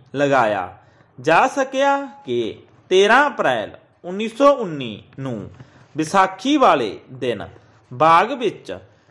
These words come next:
ਜਨਰਲ ਰਿਨਾਲਡ ਐਡਵਰਡ ਹੈਰੀ ਡਾਇਰ ਨੇ ਸਿਪਾਹੀਆਂ ਵੱਲੋਂ ਕਿੰਨੇ ਨਿਰਦੋਸ਼ ਲੋਕਾਂ ਨੂੰ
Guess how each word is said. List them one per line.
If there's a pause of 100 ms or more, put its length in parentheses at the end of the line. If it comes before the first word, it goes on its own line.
(240)
ਜਨਰਲ (640)
ਰਿਨਾਲਡ (1000)
ਐਡਵਰਡ (580)
ਹੈਰੀ (600)
ਡਾਇਰ
ਨੇ (300)
ਸਿਪਾਹੀਆਂ (380)
ਵੱਲੋਂ (480)
ਕਿੰਨੇ (420)
ਨਿਰਦੋਸ਼ (400)
ਲੋਕਾਂ
ਨੂੰ